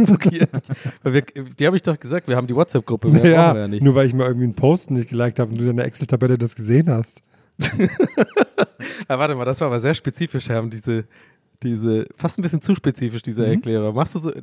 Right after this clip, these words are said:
Speaker 1: hast du dich gerade entlarvt, dass du jemand bist, der so Excel-Tabellen über Follower und
Speaker 2: Nee,
Speaker 1: Unfollows
Speaker 2: aber es,
Speaker 1: macht
Speaker 2: es
Speaker 1: und
Speaker 2: gab
Speaker 1: so?
Speaker 2: mal einen lustigen Post dazu, den habe ich mal gesehen, wo das jemand gemacht hat und hat so unter seinen Freunden gesagt, „Also Leute hier, ich habe so und so viele Freunde hier, aber ich bekomme nur so und so viele
Speaker 1: <laughs>
Speaker 2: Likes. Ich habe das hier in der Excel-Tabelle aufgeschrieben. Was ist da los bei euch?“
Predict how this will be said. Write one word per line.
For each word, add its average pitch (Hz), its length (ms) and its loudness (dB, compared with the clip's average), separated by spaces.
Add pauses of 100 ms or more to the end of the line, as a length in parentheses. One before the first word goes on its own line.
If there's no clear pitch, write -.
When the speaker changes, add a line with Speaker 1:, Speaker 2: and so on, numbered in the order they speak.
(160)
Speaker 1:
hast 139 160 -6
du 165 60 -2
dich - 80 -12
gerade 151 160 -4
entlarvt, 139 400 -4
dass 165 140 -6
du 156 60 -6
jemand 151 200 -2
bist, 160 200 -6
der 151 80 -2
so 135 80 -4
Excel-Tabellen 151 520 -2
über 139 160 -2
Follower 147 440 0
und 131 60 -2
Speaker 2:
Nee, 139 80 -6
Speaker 1:
Unfollows 156 280 2
Speaker 2:
aber 135 140 2
es, - 60 -4
Speaker 1:
macht 170 140 -6
Speaker 2:
es 123 80 -10
Speaker 1:
und 160 60 -6
Speaker 2:
gab - 80 -2
Speaker 1:
so? - 40 -6
Speaker 2:
mal 131 60 -2
einen 120 80 -2
lustigen 123 280 -4
Post 151 280 -6
dazu, 117 160 -16
den 107 60 -8
habe 110 80 -10
ich 107 60 -16
mal 110 80 -10
gesehen, 110 220 -10
wo 113 60 -8
das 107 160 -12
jemand 110 220 -10
gemacht 123 300 -10
hat 107 200 -14
und 104 60 -10
hat 104 100 -16
so 110 240 -18
unter 123 180 -6
seinen 113 180 -4
Freunden 131 300 -6
gesagt, 120 340 -6
„Also 120 160 -6
Leute 120 260 -2
hier, 160 220 -4
ich 120 120 -10
habe 110 160 -12
so - 100 -10
und 127 80 -4
so 117 80 -12
viele 120 160 -14
Freunde 123 380 -4
hier, 175 180 -6
aber 120 120 -8
ich 110 100 -12
bekomme 123 260 -6
nur 120 80 -4
so 113 80 -6
und 120 80 -4
so 120 60 -14
viele 123 180 -2
Speaker 1:
<laughs> 143 220 0
Speaker 2:
Likes. - 80 -20
Ich - 80 -14
habe 117 120 -12
das 127 120 -12
hier - 120 -10
in 113 40 -6
der 113 80 -10
Excel-Tabelle 113 440 -8
aufgeschrieben. 147 420 -10
Was 120 120 -10
ist - 80 -18
da 110 40 -12
los 139 180 -10
bei - 140 -14
euch?“ 101 280 -16